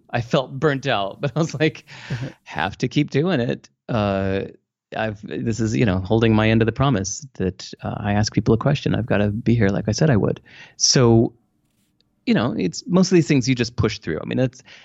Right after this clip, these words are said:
Speaker 1: isn't that the essence of what will pla-, willpower and discipline are, is doing the right thing even if you don't feel like it.
Speaker 2: Hmm.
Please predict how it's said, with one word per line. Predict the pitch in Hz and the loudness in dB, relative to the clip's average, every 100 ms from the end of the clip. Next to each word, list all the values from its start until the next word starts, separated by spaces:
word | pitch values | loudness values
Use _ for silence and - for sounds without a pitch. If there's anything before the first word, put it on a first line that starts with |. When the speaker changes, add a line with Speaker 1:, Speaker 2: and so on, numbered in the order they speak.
| - _ - | -20 _ 0
Speaker 1:
isn't | 156 165 | 4 6
that | 147 - 123 | 4 0 -2
the | 123 | -2
essence | 117 - 123 113 - | -2 0 -2 -4 -6
of | 117 104 | -6 -6
what | 101 95 90 - - _ _ _ _ _ | -2 0 0 -4 -12 _ _ _ _ _
will | 123 120 113 | 2 2 2
pla-, | - 107 101 - | 0 -2 -2 0
willpower | 131 170 - 110 107 101 | 2 2 2 0 0 0
and | - 101 | -2 -2
discipline | 107 - - 87 78 80 - _ - | -2 -4 -6 -4 -4 -6 -10 _ -2
are, | 95 78 78 76 85 _ _ _ _ _ _ _ _ - | 0 0 0 -2 -6 _ _ _ _ _ _ _ _ -8
is | - 120 107 | -2 -2 0
doing | 131 131 127 | 4 6 6
the | 117 | 4
right | 101 98 - | 2 0 -2
thing | - 95 85 | -2 -2 -2
even | - 95 95 | -4 -2 -2
if | 85 | -2
you | 87 | -2
don't | 85 87 - | 0 -2 -6
feel | - 87 76 | -2 -2 -2
like | 71 92 - | -8 -10 -12
it. | - - | -14 -14
Speaker 2:
Hmm. | - | -10